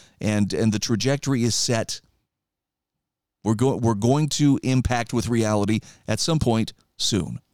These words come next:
So he talks about the glo-, the juggling act that the globalists are engaging in for twenty twenty-four. He says, "If you want to know if a society's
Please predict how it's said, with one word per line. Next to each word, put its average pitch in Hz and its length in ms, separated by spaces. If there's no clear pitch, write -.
So 143 220
he 131 120
talks - 360
about 165 260
the 135 80
glo-, 135 340
the 135 160
juggling 135 480
act 123 240
that 127 160
the 120 80
globalists 123 840
are 123 160
engaging 131 560
in 104 260
for 151 180
twenty 127 280
twenty-four. 123 560
He 117 80
says, 127 220
"If 117 100
you 160 80
want 277 140
to 226 60
know 190 140
if 175 100
a 156 60
society's 151 580